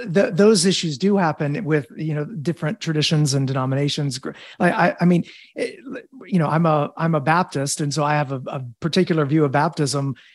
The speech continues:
and would, would not want to agree to disagree on baptism. I just know that in the, the, the, the big, you know, the,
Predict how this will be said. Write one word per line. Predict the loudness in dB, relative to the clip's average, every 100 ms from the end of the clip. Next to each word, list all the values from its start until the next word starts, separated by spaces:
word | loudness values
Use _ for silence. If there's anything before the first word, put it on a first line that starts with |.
| _ _ -18 -8 2
and | 4 4 2
would, | -8 -8 2 4 4 0 -8 0
would | 2
not | 4 2 0
want | 0 0 4
to | 4
agree | 4 2 2
to | 0
disagree | -2 -4 -4 -4
on | -4 -4
baptism. | -8 -4 -2 2 2 2
I | -2
just | -2 -4 0
know | 2 4
that | 2 -2 -6 _ _ _
in | -4 0
the, | -2 -4 -6
the, | -6 -6 -8 -6
the, | -4 -4
the | -6 -2
big, | 2 0 0 -8 -12 -6
you | -2
know, | 0 -2
the, | -4 -6